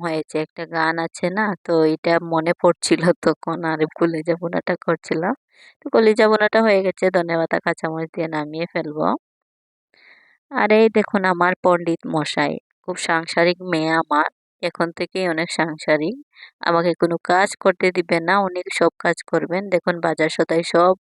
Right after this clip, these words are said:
গুছিয়ে রাখছেন। আল্লাহ, আমার কত শান্তি। <laughs> আর এখন কি, আহ, বাজার থেকে নিয়েছিলেন, নিয়ে এসেছিলেন কয়েক ধরনের বিস্কিট, তো এই বিস্কিটগুলো আমি বয়ামের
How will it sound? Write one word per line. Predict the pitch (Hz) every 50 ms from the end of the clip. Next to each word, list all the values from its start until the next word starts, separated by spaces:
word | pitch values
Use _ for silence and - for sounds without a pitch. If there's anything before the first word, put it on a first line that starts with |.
| _ _ _ _ _ _ _
গুছিয়ে | 175 175 - - - 175 156
রাখছেন। | - 160 156 - _ - 160 160 175 - _ _ _ - - - _ _ _ _ _
আল্লাহ, | 170 170 170 170 165 165
আমার | 160 160 160 165 165 175 -
কত | - 175 - 185
শান্তি। | 190 - 190 165 151 151 - _ - - - - _ _ _ _ _ _ _ _ _ _ -
<laughs> | - - - 269 - - - _ _ _ _ _ _ _ _ _ _ _ _ _ - - _ _ _ _ _ _ _ _ _ _ _ _
আর | - 220 214 202 190
এখন | 196 190 - _ - 202 202 208 214 220 254 - _ _ _ _ _ _ 190
কি, | 180 - - -
আহ, | 185 185 185 185 180 180 180 175 175 - -
বাজার | 180 175 - 180 - -
থেকে | 202 190 196 190
নিয়েছিলেন, | 185 180 165 165 165 - - - 180 - 180 180 180 - _ - 180
নিয়ে | 175 170 165 175
এসেছিলেন | 180 - 185 - - 170 170 175 180
কয়েক | - 180 170 160 160 - -
ধরনের | 175 175 170 175 175 175 180 -
বিস্কিট, | - 160 - - - _ 156 165 202 - _ _ _ _ _ _ _ _ _ _ _ _ _ _ _ -
তো | - 175
এই | 170 170
বিস্কিটগুলো | 170 170 - - 165 165 - 170 180 180 180 170
আমি | 165 170 175 175
বয়ামের | 170 165 156 147 147 147 147